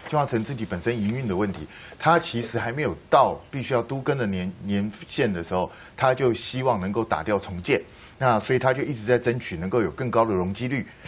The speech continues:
可是当时的郝龙斌市府就一直挡住不让他过来。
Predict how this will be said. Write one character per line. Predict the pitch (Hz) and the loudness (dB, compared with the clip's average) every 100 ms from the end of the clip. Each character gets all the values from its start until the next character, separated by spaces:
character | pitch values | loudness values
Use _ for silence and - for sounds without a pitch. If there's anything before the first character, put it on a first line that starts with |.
| - | -2
可 | 113 | 0
是 | 135 | 4
当 | 160 165 | 4 4
时 | 165 - 98 | 0 -4 -2
的 | 110 101 | 2 2
郝 | - | 0
龙 | 98 123 | -2 -2
斌 | 156 | -2
市 | 160 165 | 0 -2
府 | - 85 | -2 -2
就 | 120 | -2
一 | 113 | -2
直 | 117 | -4
挡 | 110 90 82 | -2 -2 -2
住 | 135 | -4
不 | 95 | 0
让 | 107 | 0
他 | 107 | 0
过 | 95 107 | 0 0
来。 | 76 | 0